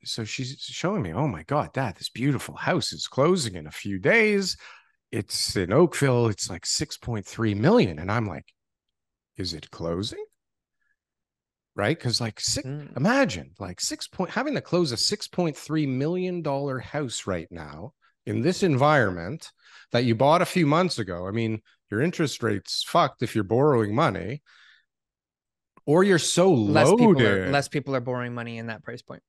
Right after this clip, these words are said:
Speaker 1: You're so loaded, but hold on a sec. So
Speaker 2: Yeah.
Speaker 1: I'm looking at the house, right? And we look, I go, "So, wh-, you know, what did it trade for before?"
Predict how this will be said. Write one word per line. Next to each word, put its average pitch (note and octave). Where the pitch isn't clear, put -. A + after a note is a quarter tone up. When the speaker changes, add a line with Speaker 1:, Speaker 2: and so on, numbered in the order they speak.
Speaker 1:
You're A#2
so D#3
loaded, C#3
but G2+
hold B2+
on D3+
a B2
sec. -
So D3+
Speaker 2:
Yeah. A#2
Speaker 1:
I'm F#3+
looking G3+
at A#2
the G#2
house, A#2
right? A#2
And A#2+
we B2
look, E3+
I A#2
go, A#2+
"So, A#2
wh-, A#2+
you A#2+
know, G2+
what G2
did B2
it G#2
trade F#2+
for F#2+
before?" D3